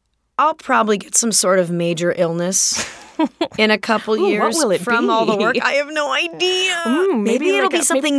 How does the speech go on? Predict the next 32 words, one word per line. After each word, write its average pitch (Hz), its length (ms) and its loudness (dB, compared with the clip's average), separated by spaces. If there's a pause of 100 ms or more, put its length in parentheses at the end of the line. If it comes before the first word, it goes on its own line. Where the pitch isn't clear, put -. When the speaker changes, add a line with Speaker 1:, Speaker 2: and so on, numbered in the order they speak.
Speaker 2:
maybe, - 0 -
Speaker 1:
new 262 240 2
and 240 100 0
named 226 160 2
Speaker 2:
maybe, 294 100 2
like, 180 100 2
Speaker 1:
after 269 220 -2
me. 208 260 0
Speaker 2:
spine 190 420 0
fungus 165 540 -4
or 262 140 0
Speaker 1:
<laughs> - 0 -
Speaker 2:
something. 185 800 -2 (1000)
Maybe, 196 600 0
maybe 202 220 0
it'll 202 160 -2
be 190 160 0
like, 170 320 0
like, 185 320 -2
uh, 151 440 -4
like 170 220 -2
an 160 160 -2 (180)
ear 185 380 4
bulge. 156 840 0 (1600)
Something 220 280 -8
good. 143 160 -8
Speaker 1:
Yeah, 269 480 2
it's 254 180 -2
probably 381 460 0 (120)
gonna 262 320 0
be 233 400 -2
something 233 800 0